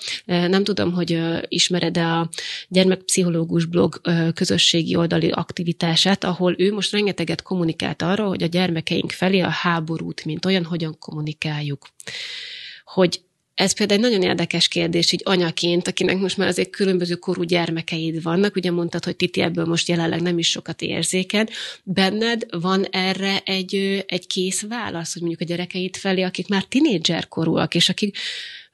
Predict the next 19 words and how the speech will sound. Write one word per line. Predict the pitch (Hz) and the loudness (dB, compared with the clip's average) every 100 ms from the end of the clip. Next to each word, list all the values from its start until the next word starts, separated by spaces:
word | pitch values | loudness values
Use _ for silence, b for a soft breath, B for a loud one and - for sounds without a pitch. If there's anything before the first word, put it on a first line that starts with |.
| _ | _
basszus | - 180 165 165 | -8 -6 -4 -6
kulcs, | - 180 | -2 0
megéltek | 214 220 170 175 160 170 - | 4 4 4 2 0 -2 0
az | 175 | 0
elmúlt | 160 170 180 - | 2 2 2 0
egy-két | 180 - - 170 - | -2 -4 -4 -4 0
évben | 175 170 175 | 0 0 0
már | 180 180 175 | 2 2 0
egy | 170 | -2
típusú | 180 180 175 185 | -4 -4 -4 -2
válságot | 170 175 165 - 170 170 - | 0 0 2 2 2 -2 0
a, | 170 165 | 0 0
a, | - 165 170 | 0 0 0
a | - | -4
korosztályukban | - 196 185 - 175 170 175 170 170 | -2 0 0 0 0 2 0 0 0
is, | 170 | 0
meg | 175 165 | 0 -2
az | - | -2
életükben, | - 160 170 - 208 214 233 | -2 -2 -2 -2 0 4 4